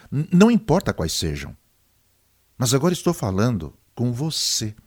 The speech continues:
e convidando sua mente, sua alma, seu espírito a descobrir pelo que você está pronto a dar a sua vida. Essa é uma questão muito difícil para cada um de nós.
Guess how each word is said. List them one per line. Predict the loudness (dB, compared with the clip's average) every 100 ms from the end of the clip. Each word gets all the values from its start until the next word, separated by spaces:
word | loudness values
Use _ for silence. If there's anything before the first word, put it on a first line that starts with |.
| _ _ _ _ -20 -18 -4
e | 0
convidando | 2 2 0 2 0 0 -4 -4
sua | 0 2 2
mente, | 0 0 -2
sua | -2 0 0
alma, | 0 0 0 -2
seu | -2 -2
espírito | -2 -4 -4 -4 -2 -4
a |
descobrir | -2 -6 -4 -6 -2 -4 -4 -12 -2
pelo | 0 0 -4
que | -8 -2 -2 -2 -10 -10
você | -4 -2 0
está | -2 -4 -6
pronto | -2 0 2 0 -4 -6 _ _ _
a | -4
dar | 0 0
a | 0
sua | -2 -2 -4
vida. | -6 -10 -12 -14 _ _ _ _ _ _ _ _ _ _ -6
Essa | -2 2
é |
uma | 2
questão | 2 2 2 0 -2
muito | -2 2 0 0 -4 -4
difícil | -2 -4 -2 -2 -2 -4 -6 -8 -20 _ _
para | -4 -4
cada | -4 -2 -2
um | -2
de | -2
nós. | -4 -6 -8 -10